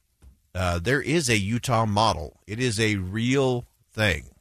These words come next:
And people in Washington look at it. They're looking at it this week as they grapple with, uh, a budget that has no spending caps,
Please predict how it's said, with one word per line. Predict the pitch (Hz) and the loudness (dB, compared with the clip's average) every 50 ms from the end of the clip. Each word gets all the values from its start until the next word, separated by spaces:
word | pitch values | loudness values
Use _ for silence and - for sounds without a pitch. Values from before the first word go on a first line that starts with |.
| _ _ _ _ _ _ - | _ _ _ _ _ _ -10
And | - 92 98 92 90 - | -4 -2 0 0 0 0
people | 127 131 131 135 131 131 | -2 -2 -2 0 0 0
in | 120 117 | 0 2
Washington | 104 107 117 127 - - 127 107 127 120 113 | 2 2 2 2 2 -2 -6 -4 -2 -2 0
look | 104 110 123 - - | 0 0 0 2 2
at | 92 85 | 0 2
it. | 82 82 80 | 0 -4 -6
They're | 85 92 87 | -4 -4 -2
looking | 95 123 135 - 147 139 | -2 -2 0 0 2 2
at | 135 127 | 2 2
it | 123 104 | 0 -2
this | 107 98 92 - | -2 -4 -4 -4
week | 107 110 120 107 87 76 - | -2 -2 -2 -2 -2 -2 -4
as | 90 82 76 | -6 -4 -2
they | 90 90 87 87 | -2 -2 -2 -2
grapple | 87 80 80 - 101 104 110 127 - 117 107 104 | -4 -6 -8 -2 0 2 2 2 2 0 -2 0
with, | 101 104 101 95 - - - _ _ _ _ _ _ _ - | 0 0 -2 -2 -4 -10 -20 _ _ _ _ _ _ _ -6
uh, | 85 87 90 87 87 - | -2 0 0 0 0 0
a | - 90 | -2 -2
budget | 85 78 107 113 123 113 120 123 120 - 76 | 0 2 2 2 2 2 0 -2 -2 -2 -4
that | 101 98 | -4 -4
has | 95 98 110 104 104 104 95 87 | -2 0 2 2 2 2 0 -2
no | 98 95 101 113 131 139 | -2 -2 0 2 0 0
spending | - - - - 123 127 127 131 123 117 | 0 -2 0 0 0 0 0 -2 -4 -4
caps, | 107 - 123 117 117 117 - - - - | -4 0 2 2 2 2 -2 -8 -16 -16